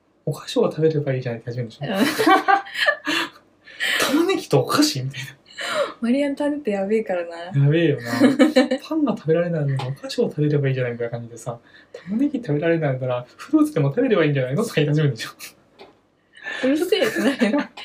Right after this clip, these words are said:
Speaker 2: 「お前何見てんだ」みたいな。
Speaker 1: 「私は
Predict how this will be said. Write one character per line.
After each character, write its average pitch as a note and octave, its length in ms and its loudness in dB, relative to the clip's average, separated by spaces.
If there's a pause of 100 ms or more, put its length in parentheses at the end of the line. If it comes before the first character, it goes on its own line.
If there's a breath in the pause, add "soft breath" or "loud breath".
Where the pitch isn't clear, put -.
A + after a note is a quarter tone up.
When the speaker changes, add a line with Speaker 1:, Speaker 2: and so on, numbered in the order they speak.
(720 loud breath)
Speaker 2:
「お C4 60 -2
前 C4+ 100 2
何 E4 260 -2
見 D4 120 0
て A3+ 140 4
ん G#3 60 0
だ」 F#3+ 100 -2
み F3+ 100 -6
た - 80 -14
い - 40 -12
な。 - 60 -8 (2000 loud breath)
Speaker 1:
「私 - 300 -8
は A#2+ 400 -6